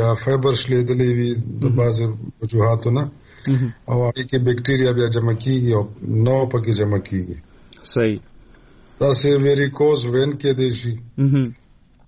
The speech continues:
Speaker 1: چې هغه دننه چې کوم بعضې وریدونه یا شریانونه چې دي، هغه،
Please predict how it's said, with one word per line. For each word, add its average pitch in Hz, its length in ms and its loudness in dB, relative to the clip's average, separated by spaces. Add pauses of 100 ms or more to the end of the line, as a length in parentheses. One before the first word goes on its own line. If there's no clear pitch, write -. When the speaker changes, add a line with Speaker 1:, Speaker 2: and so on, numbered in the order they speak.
Speaker 1:
چې 123 80 -8
هغه 123 720 0
دننه 131 400 2
چې 123 140 -4 (100)
کوم 123 240 2
بعضې 120 220 2
وریدونه 123 580 2
یا 123 220 0
شریانونه 120 600 0
چې 117 140 -4
دي، 117 160 2
هغه، 113 540 0